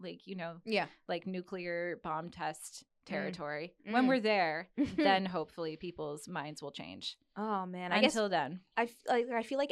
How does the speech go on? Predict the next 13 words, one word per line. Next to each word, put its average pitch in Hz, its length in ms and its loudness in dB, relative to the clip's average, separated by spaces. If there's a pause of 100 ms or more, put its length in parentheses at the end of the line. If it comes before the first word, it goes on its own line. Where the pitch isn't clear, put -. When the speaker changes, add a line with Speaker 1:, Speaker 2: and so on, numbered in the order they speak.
Speaker 2:
everyone, 233 460 2
I 214 60 4
wish, 233 280 0
like, 311 140 0
everyone, 220 500 0 (500)
I 233 60 2
wish 311 300 0
there 392 100 0
was, 381 100 -4
like, 262 140 -4
a 196 120 0
physical 247 880 -4
way 175 520 0